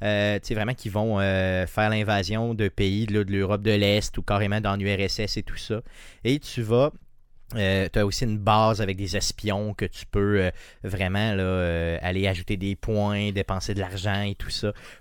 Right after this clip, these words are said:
pour, euh, vraiment, euh, euh, t'attaquer, là, justement. Donc, c'est vraiment la, la, la, la guerre froide qui est représentée là-dedans. Et, euh, c'est excessivement intéressant. Le jeu sur Nintendo Switch, tenez-vous bien,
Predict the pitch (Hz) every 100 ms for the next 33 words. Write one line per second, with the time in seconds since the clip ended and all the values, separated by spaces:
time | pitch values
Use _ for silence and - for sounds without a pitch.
0 | - 107 107 98 95 87 95 92 104 107
1 | 98 90 90 87 85 - - - - 92
2 | - 98 - 92 110 110 98 90 - 104
3 | 101 90 110 147 202 123 98 90 92 113
4 | 113 107 - 117 107 98 98 107 104 95
5 | 90 98 87 85 110 - - - 120 131
6 | 139 107 101 - - 104 107 - 139 170
7 | - 190 185 196 117 101 - 120 139 -
8 | - 113 117 117 113 151 226 247 - -
9 | 117 117 127 156 143 123 - 165 - 120
10 | 123 123 92 98 117